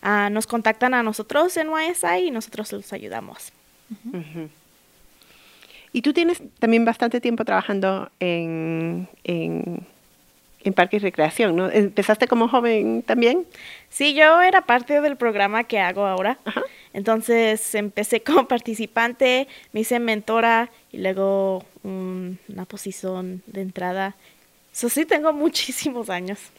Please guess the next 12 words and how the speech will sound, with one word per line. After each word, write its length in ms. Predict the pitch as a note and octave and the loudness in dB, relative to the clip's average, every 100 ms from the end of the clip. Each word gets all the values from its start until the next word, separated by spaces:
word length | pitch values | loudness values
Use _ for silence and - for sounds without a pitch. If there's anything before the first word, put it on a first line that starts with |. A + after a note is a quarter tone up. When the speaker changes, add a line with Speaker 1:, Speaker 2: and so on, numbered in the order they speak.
| _ | _
Speaker 2:
Ok. 200 | G#3 F#3+ D#3 - _ - | -12 -10 -12 -12 _ -8
Speaker 1:
Bueno. 260 | A3+ G3 - _ _ - | -4 -4 -8 _ _ -2
Speaker 2:
Entonces, 300 | G3+ G#3+ A3+ | 4 6 6
otra 180 | - A3 | 4 4
ventaja 380 | G#3 G3 - G3 | 4 2 4 2
del 120 | F3+ | 2
programa 540 | - F3+ F3 F3+ F#3 - | 0 4 4 4 0 0
es, 260 | F3+ E3+ - - | -4 -4 -8 -4
justamente 420 | B3 B3 A3+ A3+ | -2 0 2 0
tuvimos 440 | A3+ G3 G3 G3 G#3+ - - | 0 2 4 2 -2 -12 -8
a 520 | F3+ F3 E3+ D#3+ D#3+ - | -4 -4 -4 -6 -6 -8
Natasha, 460 | F3 F3 C#4 - | -8 0 0 0